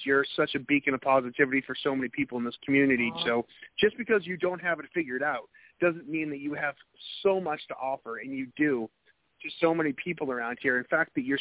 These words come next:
Speaker 1: struggles make you who you are and make you even more, um, qualified to give out advice to people who have also been dealing with very, very difficult things.
Speaker 2: You know, it, it's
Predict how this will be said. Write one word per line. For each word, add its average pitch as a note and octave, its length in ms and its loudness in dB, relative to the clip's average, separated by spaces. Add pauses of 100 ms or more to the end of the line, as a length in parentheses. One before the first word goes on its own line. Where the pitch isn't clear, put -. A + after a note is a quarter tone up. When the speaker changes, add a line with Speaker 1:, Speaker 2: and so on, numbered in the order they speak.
(100)
Speaker 1:
struggles E3+ 500 4
make D3 320 -4
you D3 200 -4
who D3 180 -2
you B2 260 0
are A#2+ 280 2 (320)
and D3 180 0
make D3 240 -2
you D3 120 -6
even C3+ 300 -2
more, C3+ 440 0 (840)
um, A2+ 540 0 (720)
qualified D#3+ 760 2 (220)
to D#3 80 -6
give D3 200 -2
out C3 140 -4
advice B2+ 440 -6
to C3+ 80 -12
people B2 420 -6
who C3 100 -4
have B2+ 120 -6 (360)
also D3 480 2
been A#2+ 160 -8
dealing A#2+ 360 -8
with A#2 180 -16
very, A#2+ 220 -2
very A2+ 200 -4
difficult A2 440 -6
things. A2+ 240 -6 (1700)
Speaker 2:
You B3+ 100 4
know, C4 300 6
it, A3+ 240 0
it's A#3 320 2